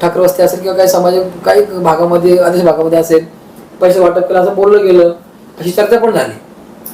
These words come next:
मग मला एक सांगा, तुम्ही या सगळ्या पार्श्वभूमीवरती मतदान त्यांच्यामुळं होणार आहे आढळरावांना, हा मुद्दा घेऊ नका तुम्ही चर्चेमध्ये, त्यांच्यामुळं इकडे घटेल मतदान, कारण हे सगळं अभद्र लोक युती झाली असं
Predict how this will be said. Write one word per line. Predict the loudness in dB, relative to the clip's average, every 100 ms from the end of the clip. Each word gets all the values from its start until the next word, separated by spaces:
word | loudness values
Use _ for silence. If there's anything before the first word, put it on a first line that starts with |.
| -20 -12
मग | -4
मला | -2 2 2
एक | 0
सांगा, | -2 -4 -4
तुम्ही | -6 -6 -4
या | -2
सगळ्या | 0 2 2
पार्श्वभूमीवरती | 0 -2 -2 0 2 0 -2 -4 -4 -6 -14 -20 -20 -14 -2
मतदान | -2 0 2 2 0
त्यांच्यामुळं | 0 0 2 2 4 2
होणार | 2 2 2
आहे | 2 -2 -10 -20 -20 -20 -20 -20 -20 -6
आढळरावांना, | -2 2 2 0 -2 -10 -10
हा | -4
मुद्दा | 0 2 2
घेऊ | 2
नका | 0 0
तुम्ही | -2 -2
चर्चेमध्ये, | -4 -6 -10 -14 -20 -20 -20 -20 -20 -8 0
त्यांच्यामुळं | 2 4 4 4 2 2 2
इकडे | 2 2 2 2
घटेल | 2 2
मतदान, | 0 -6 -8 -12 -20 -10
कारण | -4 0
हे | 0
सगळं | 2 2
अभद्र | 2 2 2 2
लोक | 2 0 -2
युती | -10 -2 2
झाली | 2 2
असं | 0 -2